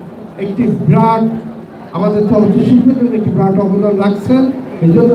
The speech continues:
তাকে আবারও আমি কৃতজ্ঞতা এবং ধন্যবাদ জানাই, ধন্যবাদ জানাই, আহ, আরও যারা এই চলচ্চিত্র শিল্পী, আহ, চলচ্চিত্রের সাথে জড়িত আছেন সবাইকে। আর আমি আমার সাংবাদিক ভাইদের, বোনদেরকে বলবো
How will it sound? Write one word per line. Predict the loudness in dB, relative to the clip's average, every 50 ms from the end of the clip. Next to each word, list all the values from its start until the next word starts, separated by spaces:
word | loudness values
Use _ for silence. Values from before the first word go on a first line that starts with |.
| 2 2
তাকে | 0 0 0 0
আবারও | 0 2 2 2 2 2 2 2
আমি | 2 0 -2 -4 -4
কৃতজ্ঞতা | -6 -4 -4 -4 -2 -2 -2 -2 -2 0 0 2 2 4
এবং | 4 4 2 2 4
ধন্যবাদ | 4 4 4 4 4 4 2 2
জানাই, | 2 2 2 4 4 2 2 0 -2 -4 -8 -12 -14 -16 -16 -10 -4 -2
ধন্যবাদ | 0 2 2 2 2 2 2 2 0 0
জানাই, | 0 2 2 2 4 4 2 2 -2 -4 -8 -14 -14 -16 -14 -6
আহ, | -2 0 2 2 4 2 2 2
আরও | 2 2 2 2
যারা | 2 2 2 0 0
এই | 0 2
চলচ্চিত্র | 2 2 2 2 2 0 0 0 0 0 0
শিল্পী, | 0 0 -2 0 0 0 0 0
আহ, | 0 0 0 0 0 -2 -2 -2 -2 0
চলচ্চিত্রের | 0 0 0 0 -2 -2 -2 -4 -4 -4 -4 -6 -6
সাথে | -6 -4 0 0 0 2
জড়িত | 2 2 4 2 4 4 4 2 2
আছেন | 2 2 2 0 0 0 -2 -4 -6 -8 -12 -14 -12 -2 0
সবাইকে। | 2 4 4 4 4 4 2 2 0 -2 -2 -4 -4 -8 -12 -14 -18 -20 -20 -12 -10
আর | -6 -4
আমি | -2 -2 -2 0 0 0
আমার | 0 0 0 0
সাংবাদিক | 0 2 2 2 2 2 2 2 2 2 2
ভাইদের, | 2 2 2 2 2 2 2 0
বোনদেরকে | 0 0 2 2 2 2 2 2 2
বলবো | 4 4 4 4 4 2